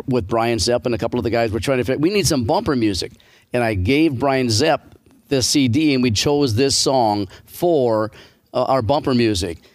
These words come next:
And eventually, I told, I told Joe Giuliano what we're doing and what song we're playing. He goes, "Am I getting paid?"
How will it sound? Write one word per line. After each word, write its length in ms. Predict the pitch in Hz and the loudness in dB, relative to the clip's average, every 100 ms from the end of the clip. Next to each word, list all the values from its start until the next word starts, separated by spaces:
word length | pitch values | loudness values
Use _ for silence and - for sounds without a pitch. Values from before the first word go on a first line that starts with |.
| _ - | _ -4
And 100 | 123 | 0
eventually, 640 | 120 151 240 - 127 120 | 2 2 0 0 0 2
I 120 | 127 | 0
told, 560 | 113 - 170 165 151 123 - - _ _ | -2 0 0 2 0 -2 -10 -20 _ _
I 120 | 123 113 | -6 -4
told 320 | - 156 120 | -2 0 0
Joe 260 | 160 175 | 0 2
Giuliano 640 | 127 151 131 135 160 120 120 - | 2 2 2 2 0 0 -2 -2
what 140 | 143 | -2
we're 140 | 139 120 | 0 0
doing 300 | 120 139 147 | 2 2 2
and 200 | 117 131 | 0 0
what 140 | 127 | 0
song 240 | - 156 - | 0 0 0
we're 100 | 135 | 0
playing. 320 | 143 120 101 | 0 0 0
He 100 | 139 | 0
goes, 280 | 131 104 - - _ - | 0 -2 -6 -18 _ -10
"Am 120 | 107 131 | -4 -2
I 100 | 165 | 0
getting 280 | - 135 | -2 -2
paid?" 460 | 113 151 185 254 | -2 0 0 -2